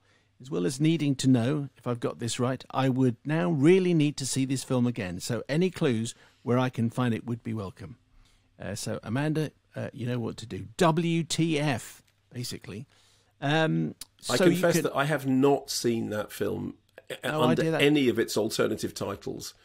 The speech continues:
Speaker 1: You
Speaker 2: So,
Speaker 1: haven't
Speaker 2: how
Speaker 1: seen
Speaker 2: brilliant.
Speaker 1: A Souvenir from Erkulsbad?
Speaker 2: But also, it's interesting that it's that thing about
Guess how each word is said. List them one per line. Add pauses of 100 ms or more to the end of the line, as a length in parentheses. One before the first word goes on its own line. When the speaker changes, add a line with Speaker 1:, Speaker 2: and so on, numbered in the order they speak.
(100)
Speaker 1:
You
Speaker 2:
So,
Speaker 1:
haven't (300)
Speaker 2:
how
Speaker 1:
seen
Speaker 2:
brilliant.
Speaker 1:
A
Souvenir
from
Erkulsbad? (460)
Speaker 2:
But
also,
it's
interesting
that
it's
that
thing
about